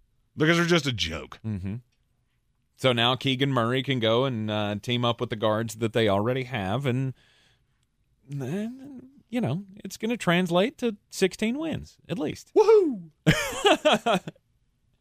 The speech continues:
Speaker 2: Uh, Jaden Ivey then taken number five overall by the Detroit Pistons.
Speaker 1: The pairing with him and Cade Cunningham is gonna be a little strange, but, uh, you couldn't p-, bypass him.
Speaker 2: No.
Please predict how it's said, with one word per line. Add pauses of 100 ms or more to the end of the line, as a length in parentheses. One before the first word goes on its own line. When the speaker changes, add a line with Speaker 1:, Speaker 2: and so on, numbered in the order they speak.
(500)
Speaker 2:
Uh,
Jaden
Ivey
then
taken
number
five
overall
by
the
Detroit
Pistons. (680)
Speaker 1:
The
pairing
with
him
and
Cade
Cunningham
is
gonna
be
a
little
strange,
but, (140)
uh,
you
couldn't
p-,
bypass
him.
Speaker 2:
No.